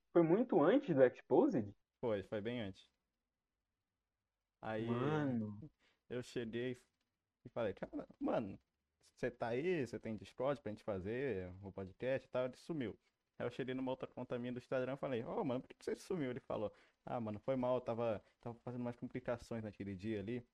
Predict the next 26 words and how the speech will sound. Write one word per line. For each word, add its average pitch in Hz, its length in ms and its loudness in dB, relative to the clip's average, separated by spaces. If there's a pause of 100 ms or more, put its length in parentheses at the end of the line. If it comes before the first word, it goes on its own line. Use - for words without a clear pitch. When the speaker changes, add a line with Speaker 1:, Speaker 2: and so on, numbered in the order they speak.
(240)
Speaker 2:
mas 113 180 -6
bora 135 280 0
marcar 135 340 -2
de 143 80 -4
novo, 123 280 -2
sim, 117 160 -6
se - 100 -12
você 107 180 -6
quiser." 101 360 -6 (280)
Aí - 60 -8
eu 120 40 -6
falei, 139 220 -2
"Tá 120 180 -2
bom, 147 260 0
vamos 131 180 0
marcar 147 160 4
Speaker 1:
Pô. 190 80 12
Speaker 2:
pra 131 100 6
que 156 160 -2
dia?" 117 300 -2
Aí 117 80 -2
ele 135 80 0
sumiu 165 320 -2
de 170 80 0
novo. 131 260 -2
<laughs> - 600 -6